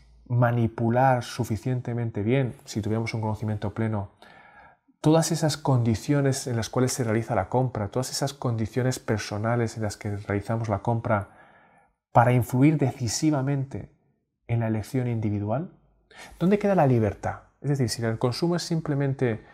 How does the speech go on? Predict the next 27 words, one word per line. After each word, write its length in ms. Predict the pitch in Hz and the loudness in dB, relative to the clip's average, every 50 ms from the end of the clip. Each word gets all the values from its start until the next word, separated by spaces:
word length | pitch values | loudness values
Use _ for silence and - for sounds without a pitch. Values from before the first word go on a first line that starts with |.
| - - - - - | -20 -20 -20 -14 -4
una 240 | - 135 143 151 139 | 0 2 4 4 4
respuesta 440 | 131 117 - - - 135 - - 135 | 2 0 0 0 -2 -2 0 -2 -2
a 20 | |
una 200 | 131 131 127 - | -2 -2 0 0
práctica 640 | - 139 135 - - - 101 - - - - - - - - - - - - - | 0 0 0 0 -2 -4 -4 -4 -4 -10 -12 -12 -14 -16 -16 -16 -16 -16 -14 -6
que 120 | - 123 117 | 0 2 2
depende 440 | 117 113 113 - 139 143 139 135 120 | 2 2 2 2 2 2 4 2 2
de 100 | 117 107 | 2 0
ciertas 480 | - - 135 131 131 - 139 135 - | 0 0 -2 -2 0 0 -2 -2 -2
condiciones 880 | - - - 123 113 110 107 107 - - - 139 131 127 120 107 104 - | -2 -2 -2 -2 0 0 -2 -4 -4 -4 -4 -2 -2 -2 -2 -4 -6 -6
en 60 | 104 | -8
las 120 | 101 - | -8 -8
cuales 280 | - - 123 120 120 117 | -8 -6 -4 -4 -4 -4
se 100 | - 120 | -6 -6
realiza, 400 | 107 98 101 117 120 - - 101 | -4 -4 -2 -4 -4 -4 -4 -4
de 100 | 101 101 | -4 -2
ciertos 380 | - - 120 - - 143 131 - | 0 -2 -2 0 0 -2 0 -2
estímulos 680 | 107 - - - - 143 135 127 120 110 104 95 - | -2 -4 -4 0 2 4 4 4 2 0 -2 -2 -4
fisiológicos 720 | - 104 - - - - 113 117 - 117 - - 107 - | -8 -10 -10 -6 -4 -2 -2 0 -2 -4 -4 -4 -6 -6
o 60 | 107 | -6
culturales 640 | - - 98 92 - 101 101 113 113 113 104 - - - - - - - - _ | -6 -6 -6 -6 -4 -4 -2 0 0 0 -2 -4 -8 -16 -20 -20 -20 -20 -14 _
con 120 | - 113 | -4 -2
los 100 | 107 101 | -2 -2
que 100 | - - | 0 -2
juegan 300 | 104 - - 123 123 123 | -2 0 2 2 2 2
los 140 | 120 110 - | 0 0 -2
publicistas, 760 | - 117 110 107 101 - 127 127 - - 165 165 - - _ | -2 -2 -2 -2 -2 -4 -6 -6 -6 -10 -10 -10 -10 -14 _